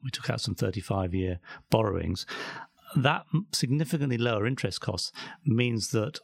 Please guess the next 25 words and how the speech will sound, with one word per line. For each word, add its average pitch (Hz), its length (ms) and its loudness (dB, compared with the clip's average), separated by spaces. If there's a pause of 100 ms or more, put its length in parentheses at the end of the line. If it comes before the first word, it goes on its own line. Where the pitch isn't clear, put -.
more 135 360 4
of 127 60 -2
the 120 120 0
income 117 240 -2
we 107 100 2
generate 113 380 0
in 107 40 -2
the 92 60 -2
portfolio 107 680 0 (500)
is 113 180 4
available 117 400 2
for - 140 -4
the 104 80 2
directors 117 460 -2
either 104 340 0
to 101 260 -2
put - 220 -2
into 95 180 -4
reserves 107 380 0
or 101 140 -2
to - 120 -6
pay 104 240 0
out 95 280 -2
to - 100 -2
shareholders. 104 480 0